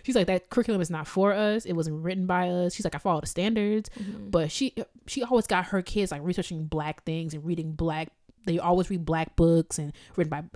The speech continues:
Speaker 1: either with characters of color <clears throat> or by authors of color.
Speaker 2: Mm-hmm.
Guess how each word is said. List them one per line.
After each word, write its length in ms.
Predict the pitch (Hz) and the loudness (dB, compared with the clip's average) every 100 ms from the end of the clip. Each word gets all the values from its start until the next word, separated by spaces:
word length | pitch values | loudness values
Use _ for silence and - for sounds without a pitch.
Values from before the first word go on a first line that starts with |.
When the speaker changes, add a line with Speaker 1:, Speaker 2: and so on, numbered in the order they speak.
| - - | -20 -4
Speaker 1:
either 340 | 214 226 226 208 | 0 6 6 6
with 240 | 196 180 | 4 4
characters 560 | - 202 233 247 240 233 | 4 4 4 4 4 2
of 120 | - | 0
color 540 | 240 240 240 240 247 - - - - - | 2 4 4 2 0 -4 -16 -20 -20 -10
<clears throat> 140 | - - 349 294 220 185 | -2 6 8 8 8 2
or 300 | 202 190 180 | 4 4 4
by 180 | 175 170 | 2 -2
authors 340 | - 175 165 160 | 0 0 0 -4
of 60 | |
color. 480 | - - - - | -4 -6 -6 -10
Speaker 2:
Mm-hmm. 60 | - | -12